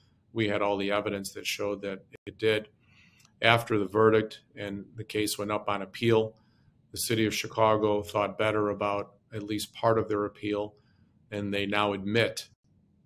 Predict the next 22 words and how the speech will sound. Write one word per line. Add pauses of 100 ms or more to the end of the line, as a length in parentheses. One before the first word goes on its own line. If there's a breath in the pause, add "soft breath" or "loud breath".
(120)
that
Patrick
Kelly
did
shoot
Mikey
Laporta,
although
they
disputed
it
and
defended
the
case
for
eight
years, (460)
saying
that
he
didn't.